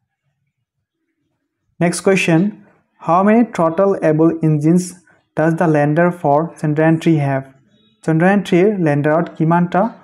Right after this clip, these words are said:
থ্ৰটল সক্ষম ইঞ্জিন আছে? কাৰেক্ট আনচাৰ ইজ অপশ্যন চি, ফ'ৰ।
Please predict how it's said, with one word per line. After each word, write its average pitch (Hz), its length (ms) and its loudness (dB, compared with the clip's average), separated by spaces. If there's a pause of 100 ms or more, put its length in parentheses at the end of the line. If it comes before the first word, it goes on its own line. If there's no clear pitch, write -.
(280)
থ্ৰটল 160 460 -2
সক্ষম 160 340 -2 (140)
ইঞ্জিন 147 280 -2
আছে? 135 200 -10 (580)
কাৰেক্ট 180 300 -2
আনচাৰ 185 280 0
ইজ 226 80 0 (460)
অপশ্যন 156 400 -2 (400)
চি, 147 180 -2 (540)
ফ'ৰ। 151 260 0